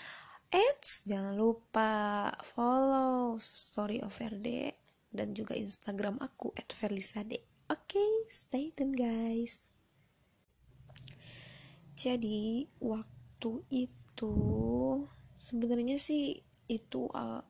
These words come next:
pertama banget, first time aku lihat sosok ini.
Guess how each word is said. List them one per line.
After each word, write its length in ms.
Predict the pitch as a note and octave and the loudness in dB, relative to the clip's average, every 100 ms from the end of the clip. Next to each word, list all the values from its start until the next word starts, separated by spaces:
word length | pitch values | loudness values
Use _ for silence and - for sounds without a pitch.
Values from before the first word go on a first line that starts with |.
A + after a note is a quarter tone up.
| _ - | _ -10
pertama 480 | A3+ - G#3 G3+ G3 | -8 -6 -6 -4 -4
banget, 320 | F#3+ A3 - | -4 -6 -8
first 480 | - G#3 F#3+ - - | -4 -2 0 -4 -4
time 240 | G3+ G#3 A#3+ | -6 -6 -10
aku 480 | F3 _ - B3 - - - - - | -14 _ -4 -4 -4 -14 -18 -18 -8
lihat 320 | - F#3 A#3+ - | -8 -6 -6 -6
sosok 480 | G#3 - A3 - | -6 -8 -8 -8
ini. 320 | G3+ G3+ F#3 | -8 -8 -12